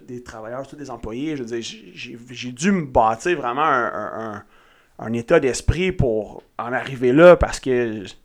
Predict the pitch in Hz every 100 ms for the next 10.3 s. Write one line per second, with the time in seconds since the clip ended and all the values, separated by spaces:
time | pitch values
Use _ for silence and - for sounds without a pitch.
0 | _ - - 120 120 - - - 120 135
1 | 185 139 117 135 117 131 127 120 - _
2 | _ _ _ _ _ _ _ _ _ _
3 | _ 165 147 - _ _ _ 160 147 165
4 | 175 190 196 202 - 214 233 226 214 202
5 | 208 214 170 143 - 156 175 190 165 -
6 | - _ _ _ 127 139 - 160 165 156
7 | 139 123 127 165 185 160 135 139 143 147
8 | 131 131 127 143 170 170 _ _ _ _
9 | _ _ _ _ _ _ _ 143 151 156
10 | 156 -